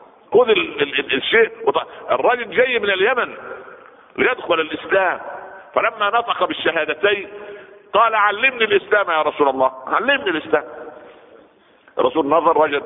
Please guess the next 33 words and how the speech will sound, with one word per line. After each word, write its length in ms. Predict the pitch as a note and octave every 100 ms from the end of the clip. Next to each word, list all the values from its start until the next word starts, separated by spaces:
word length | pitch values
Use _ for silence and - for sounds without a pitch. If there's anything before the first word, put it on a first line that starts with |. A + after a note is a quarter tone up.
| -
أبا 160 | A#2
ذر. 500 | A#2 G#2+ G2 - - - - - - _ _ _ -
قال: 220 | A2+ B2
"أبا 220 | A#2+ A2+
ذر." 280 | A2 C3+ D#3 - - - - - -
قال: 180 | F#2
"لبيك 320 | G#2 A2 D#3 C#3
يا 80 |
رسول 220 | A#2 A2+ A#2
الله." 120 | G#2+ - -
قال: 160 | A#2 A#2
"علم 320 | A2+ D3+ A#2
أخاك 340 | G2 G2+ F#2+ -
الإسلام." 380 | - - - - - - _ _ _ _ _ -
أبو 220 | - E3
ذر: 320 | C#3+ D#3+ C#3
"بالله 300 | C3+ A#2+ D3+
عليك، 220 | E3+ F3 -
أنا 160 | D3+
لو 160 | D3+ C#3+
قلت 160 | C#3
لك 160 | D#3 D3+ - C3 B2
علم 280 | C#3+ C3+
واحد 200 | C3+ B2+
الإسلام 380 | A#2 G#2+ G#2+ G#2 - - - - - _ _ _
تقول 180 | G2+ A2
له 100 | G#2
إيه؟" 100 | G2 - - - - _ _
تعالى، 380 | F#2 G#2 G#2+ F2 - - - - - - _ _ _ - _ -
أولا 340 | F2+ A2+ A#2
لازم 560 | A2 G#2+ A2+ A2 G#2 G2+
تروح 300 | F#2+ A2 -
تغتسل 600 | F#2 F2+ - - -